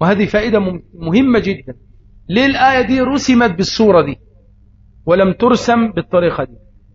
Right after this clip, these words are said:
يعني مثلًا كلمة بأيد هتلاقيها مرسومة في المصحف باتنين ياء،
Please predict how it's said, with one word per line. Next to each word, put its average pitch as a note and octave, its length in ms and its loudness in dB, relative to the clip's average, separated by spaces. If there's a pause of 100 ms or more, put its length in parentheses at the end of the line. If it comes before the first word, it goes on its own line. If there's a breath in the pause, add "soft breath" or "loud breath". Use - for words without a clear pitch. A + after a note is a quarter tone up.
(100)
يعني F3+ 220 2
مثلًا A3 360 0
كلمة A3 460 -2
بأيد F#3 840 0 (840)
هتلاقيها G#3 340 0
مرسومة A3 440 0
في - 80 -8
المصحف G3 480 -4
باتنين G3 340 -2
ياء، E3+ 280 -2